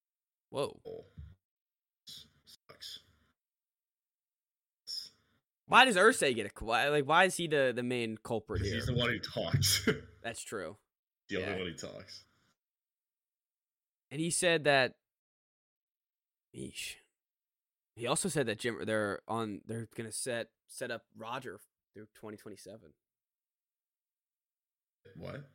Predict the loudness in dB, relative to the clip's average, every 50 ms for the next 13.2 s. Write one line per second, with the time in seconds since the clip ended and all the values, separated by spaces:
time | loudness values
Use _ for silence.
0 | _ _ 0 0 2 2 2 0 0 0 -2 -2 -2 -4 -8 -14 -18 -20 -18 -20
1 | -20 -20 -18 -16 -16 -14 -12 -10 -10 -8 -6 -6 -6 -6 -8 -8 -10 -14 -18 -20
2 | -20 -20 _ _ _ _ _ _ _ _ _ _ _ _ _ _ _ _ _ _
3 | _ _ _ _ _ _ _ -2 2 2 4 4 4 2 2 2 4 4 4 4
4 | 4 4 2 2 4 4 4 2 0 0 -2 -6 -8 -12 -14 -10 -6 -4 -2 -2
5 | -2 -2 0 -2 -2 -2 -4 -6 -6 -6 -6 -4 -2 -4 -4 -4 -4 -6 -8 -8
6 | -10 -10 -10 -12 -12 -12 -12 -12 -10 -8 -8 -6 -6 -6 -8 -8 -10 -12 -14 _
7 | -20 -20 -20 -20 _ _ _ _ _ _ _ -10 -6 -4 -4 -4 -6 -6 -6 -4
8 | -4 -4 -4 -4 -4 -4 -4 -4 -4 -6 -8 -10 -12 -16 -18 _ _ _ _ _
9 | _ _ _ _ _ _ _ _ _ _ _ _ _ _ _ _ -18 -12 -10 -8
10 | -6 -4 -4 -4 -4 -4 -6 -6 -6 -6 -6 -6 -8 -8 -6 -6 -6 -6 -6 -10
11 | -14 -18 _ -20 _ _ _ _ _ _ _ _ _ _ _ _ _ _ _ -8
12 | -8 -8 -6 -2 0 0 0 0 0 -2 -4 -4 -6 -8 -6 -6 -6 -6 -6 -10
13 | -18 -18 -18 -18